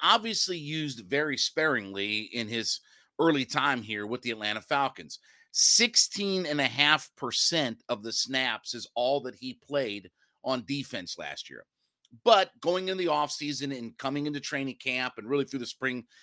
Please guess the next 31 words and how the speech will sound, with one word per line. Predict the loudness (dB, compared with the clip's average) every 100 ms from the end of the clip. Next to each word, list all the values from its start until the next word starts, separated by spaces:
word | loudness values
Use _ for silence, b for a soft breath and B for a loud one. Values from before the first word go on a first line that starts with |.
| b
and | -6
summertime, | -2 0 -2 -2 -4 -4 _ _ _
Dean | -6 -4 -4
Pease | -4 -6 -4 -2 -4
talked | 0 0 0
about | 0 2 2 0
how | -6 -4
much | -4 -4
he | -8
thought | -6 -6
he'd | -8
grown, | -2 2 2 0 -4 b b b
how | -6
much | -2 -2 -2
he | -6
thought | 0 0
he | 0
could | -4 -4
play | -2
a | -2
bigger | -2 -2 -2
role | 4 4 4
in | 2
this | 0 -2
defense. | -4 -2 2 2 0 -8 b b b -4
And | -2
we | 0
knew | 0 2 2
that | 2 0
Michael | 0 0 0 -2
Walker, | 4 4 4 0 -4 -4